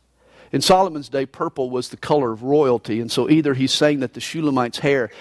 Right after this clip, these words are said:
had this royal, majestic appearance, or she was a punk rocker, one or the other.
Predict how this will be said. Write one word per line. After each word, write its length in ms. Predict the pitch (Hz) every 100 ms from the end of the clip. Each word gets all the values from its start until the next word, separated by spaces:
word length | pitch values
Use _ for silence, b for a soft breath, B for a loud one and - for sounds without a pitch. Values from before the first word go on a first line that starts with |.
| B
had 180 | 151 135
this 200 | 131 -
royal, 680 | 127 139 147 143 123 107 107 B B
majestic 1000 | 127 123 - - 160 160 - 127 120 -
appearance, 640 | 120 - 135 120 101 98 -
or 360 | 175 208 160 220 _ _ _ _ _ -
she 160 | -
was 180 | 143 139
a 40 | 139
punk 320 | 156 143 -
rocker, 380 | 175 170 104 127
one 160 | 131
or 60 | 135
the 160 | 147
other. 240 | 196 151